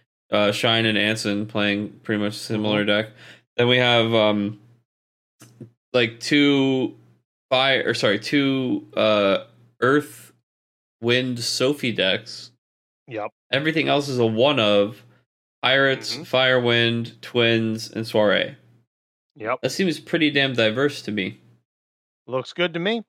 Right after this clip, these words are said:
Speaker 2: Now, one could argue there's, you know, "Oh, but John, first
Speaker 1: Mm-hmm.
Speaker 2: and second are Mashiri decks, John."
Speaker 1: Well, there's a Mashiri. Hey, Mashiri won, and Mashiri was both top cut decks,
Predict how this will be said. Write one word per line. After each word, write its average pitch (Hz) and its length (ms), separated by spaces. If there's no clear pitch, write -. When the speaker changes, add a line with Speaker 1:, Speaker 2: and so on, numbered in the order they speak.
Speaker 2:
Now, 196 220
one 208 340
could 175 180
argue 147 580
there's, 143 460
you 170 120
know, 131 360
"Oh, 214 120
but 190 180
John, 180 920
first 120 140
Speaker 1:
Mm-hmm. 113 100
Speaker 2:
and 165 100
second 175 440
are 156 120
Mashiri 175 920
decks, 139 600
John." 117 1400
Speaker 1:
Well, 143 160
there's 160 260
a 170 320
Mashiri. 151 580
Hey, 151 200
Mashiri 123 440
won, 147 460
and 113 140
Mashiri 127 340
was 131 140
both 117 260
top 131 240
cut 131 200
decks, - 420